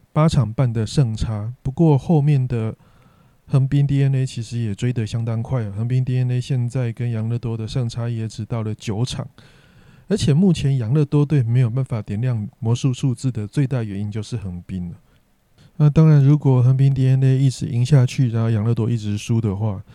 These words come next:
那当然养乐多离重新点亮魔术数字的日子就会越来越远。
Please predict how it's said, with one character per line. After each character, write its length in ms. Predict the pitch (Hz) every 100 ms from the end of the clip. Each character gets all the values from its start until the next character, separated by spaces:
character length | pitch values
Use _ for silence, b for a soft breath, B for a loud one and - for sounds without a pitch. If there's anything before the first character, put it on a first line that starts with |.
| B B -
那 120 | 127
当 200 | 120 127
然 240 | 113 110
养 140 | 110 113
乐 100 | 127
多 220 | 123 117
离 220 | 113 107
重 200 | - 117
新 220 | 113 127
点 160 | 127 113
亮 180 | 123 120
魔 160 | 110
术 220 | 104 127 117
数 220 | - 117
字 180 | - 113
的 140 | 101
日 160 | 113 110
子 180 | 110
就 160 | 98 113
会 220 | 117 110
越 160 | 110 110
来 100 | 95
越 220 | 113 113
远。 240 | 107 104